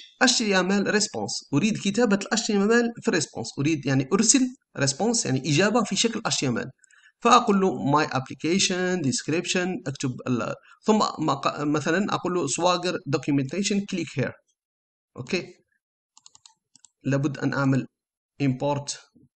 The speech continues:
آه، لفاست اي بي اي وليس كل هذا. فوق هنا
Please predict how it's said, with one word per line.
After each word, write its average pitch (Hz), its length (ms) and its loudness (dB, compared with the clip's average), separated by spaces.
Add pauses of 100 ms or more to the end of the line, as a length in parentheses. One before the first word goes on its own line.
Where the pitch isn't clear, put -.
(1300)
آه، 117 1400 -6 (140)
لفاست 123 420 -4
اي 131 140 -2
بي 131 140 0
اي 143 100 0
وليس 123 360 -2 (220)
كل 113 160 -8
هذا. 160 380 -6 (1000)
فوق 156 380 -8
هنا 165 320 -4